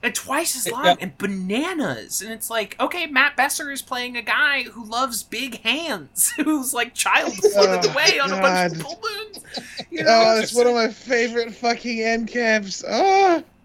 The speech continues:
Speaker 2: That's so crazy. No,
Speaker 3: Uh.
Speaker 2: there's a, I, I said it to Kevin earlier, but there is a behind the scenes of the making of the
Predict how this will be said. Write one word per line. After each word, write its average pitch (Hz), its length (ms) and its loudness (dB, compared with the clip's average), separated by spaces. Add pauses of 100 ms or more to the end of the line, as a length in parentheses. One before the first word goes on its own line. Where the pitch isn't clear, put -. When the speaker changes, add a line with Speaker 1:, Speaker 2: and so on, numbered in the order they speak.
(120)
Speaker 2:
That's 175 300 -6
so 151 440 2
crazy. 123 680 -4 (280)
No, 175 140 6
Speaker 3:
Uh. 165 180 4
Speaker 2:
there's 147 280 2
a, 147 220 2 (540)
I, 160 180 4
I 165 60 4
said 208 200 4
it 185 60 -2
to 147 80 -6
Kevin 143 320 0
earlier, 143 340 6
but 117 220 -2
there 151 180 6
is 143 380 0
a 120 420 0 (140)
behind 143 580 0
the 151 120 -4
scenes 117 880 -4 (100)
of 117 340 4
the 117 140 -4
making 120 580 -2
of 113 400 2
the 107 420 -4